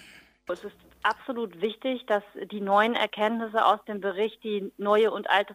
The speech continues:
zugleich sind, weil wir nochmal sehr ausführlich auch dokumentieren, in welcher Form der Gewalt sich Flüchtlinge und Migrantinnen vor ihrer Inhaftierung aufhalten, dass diese Erkenntnisse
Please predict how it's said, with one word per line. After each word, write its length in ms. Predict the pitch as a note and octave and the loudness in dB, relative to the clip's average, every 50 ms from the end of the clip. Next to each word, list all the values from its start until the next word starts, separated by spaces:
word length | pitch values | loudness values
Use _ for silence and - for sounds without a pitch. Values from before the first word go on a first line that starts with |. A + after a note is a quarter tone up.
| - - | -18 -18
zugleich 400 | - F3+ F#3 F3+ F3+ G3+ A#3+ A#3 - | -16 -6 0 4 4 4 4 2 -2
sind, 160 | B3 A#3 G3+ | -4 0 2
weil 120 | G#3 G3+ | 2 2
wir 80 | F#3+ G3 | 2 2
nochmal 260 | G3 F#3+ F#3+ F#3+ F3+ | 0 0 0 -2 -2
sehr 180 | E3+ F#3 F#3 - | 0 0 0 0
ausführlich 540 | E3+ F3+ F#3+ - - - G#3 G3 G3 - - | 0 -2 -6 -10 -10 -8 -6 -6 -4 -2 -2
auch 100 | F#3+ - | -2 -2
dokumentieren, 880 | - G3+ - - G#3+ G3 F#3+ F#3+ F#3+ D#3 - - G#3 G3+ G#3 G#3 G3+ - - - - - - - - - | -4 -8 -8 -6 -6 -4 -4 -4 -4 -6 -6 -4 -2 0 0 0 -2 -4 -8 -16 -16 -18 -18 -16 -10 -6
in 160 | - G3+ G3 | -4 -2 0
welcher 440 | F3 F#3 G3 F#3+ G#3 G#3 G3+ F#3 F3+ - - | 2 0 2 2 2 4 4 4 2 0 -4
Form 240 | - G3+ G3 G#3 G#3 | 0 2 2 2 4
der 300 | G3+ F#3+ F#3 F#3 F#3 - | 4 4 4 4 2 0
Gewalt 540 | - G3+ G3 F#3 - D#3+ D#3+ G3+ A3 A#3 A#3 - - - | -2 -4 -2 2 4 4 6 6 4 0 -2 -4 -6 -6
sich 160 | G3 G3 - - G3 - - | -6 -6 -6 -8 -12 -8 -6
Flüchtlinge 400 | - G#3+ G#3+ - - A3 G3+ G3 | -4 -4 -4 -4 -4 -4 -2 -2
und 160 | F#3+ F#3+ G3 | -4 -4 -4
Migrantinnen 680 | G3 F#3+ - F3+ F#3 F#3+ G3+ - - G3+ G3 F#3+ F#3+ F3+ - - - | -6 -6 -2 2 2 2 2 2 -2 -4 -4 -4 -6 -8 -12 -12 -4
vor 120 | - B3 C4 | 0 0 0
ihrer 280 | - - F#3 F3+ F3 | 0 0 0 0 0
Inhaftierung 840 | F3 F#3 G3 F#3+ F3+ - - - - G#3 G3+ F3+ F#3+ G3 G3 G3 F#3+ | 0 -2 -2 -4 -4 -6 -8 -4 -2 0 0 2 0 -2 -2 -2 -2
aufhalten, 800 | F#3 F3+ F#3+ G3 G3 - - F#3+ F#3 F#3 F#3+ - G3+ G3+ G3+ - - - - - - - - | 0 0 0 0 0 0 2 2 4 2 0 -2 -8 -10 -12 -12 -16 -20 -20 -20 -20 -6 -2
dass 140 | - G#3 - | -2 -2 0
diese 300 | - A#3 A3 G3+ G#3 G3 - - | -2 -6 -2 -2 -2 -2 -2 -6
Erkenntnisse 840 | - G3 - A3 G#3+ A3 A3+ A3 G#3+ G#3 - G#3 G3+ G3+ G3 F#3+ | -10 -6 -4 -2 -2 -2 -2 -4 -6 -4 0 2 4 4 2 2